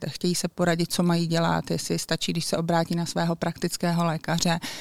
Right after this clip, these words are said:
nebo je potřeba, aby navštívili, eh, nefrologa buď u nás, nebo v,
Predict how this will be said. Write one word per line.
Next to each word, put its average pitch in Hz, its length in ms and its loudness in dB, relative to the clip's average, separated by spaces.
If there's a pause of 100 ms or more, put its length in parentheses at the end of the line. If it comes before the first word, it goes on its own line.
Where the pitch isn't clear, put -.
(220)
nebo 170 240 4
je 160 100 6
potřeba, 170 440 4
aby 170 320 4
navštívili, 165 680 4 (340)
eh, 165 120 4
nefrologa 165 640 6
buď 175 240 0
u 180 60 4
nás, 170 340 2
nebo 165 340 2
v, - 180 -6